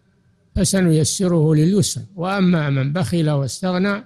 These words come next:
وكذب بالحسنى فسنيسره للعسرى. هذا فيه دليل على أن المطلوب من الإنسان العمل،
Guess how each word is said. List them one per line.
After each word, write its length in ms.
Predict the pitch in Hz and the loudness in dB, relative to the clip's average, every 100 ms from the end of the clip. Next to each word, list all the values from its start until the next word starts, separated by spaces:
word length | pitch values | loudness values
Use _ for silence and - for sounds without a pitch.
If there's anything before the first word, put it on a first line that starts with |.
| _ _ _ _ _ | _ _ _ _ _
وكذب 580 | - 190 185 175 165 156 | -10 -2 0 2 2 2
بالحسنى 680 | 151 131 196 196 214 208 185 | 0 -2 -2 -2 -2 -2 0
فسنيسره 1120 | 175 - 175 156 147 127 - 185 214 202 202 | 0 0 0 0 0 -2 -4 -4 0 0 0
للعسرى. 460 | 160 113 117 - 113 - _ _ _ 185 | -2 -2 -6 -8 -14 -20 _ _ _ -2
هذا 200 | 170 147 | 2 2
فيه 180 | 185 | 2
دليل 440 | 160 160 165 214 190 | 2 0 0 0 -2
على 340 | 160 170 165 | -2 -2 -2
أن 120 | 190 | -2
المطلوب 480 | 165 156 147 185 196 | 0 -2 -2 -4 -2
من 160 | 165 156 | 0 0
الإنسان 600 | 143 143 135 180 190 180 | 0 -2 -4 -4 -2 -2
العمل، 500 | 156 151 156 147 | -2 0 2 2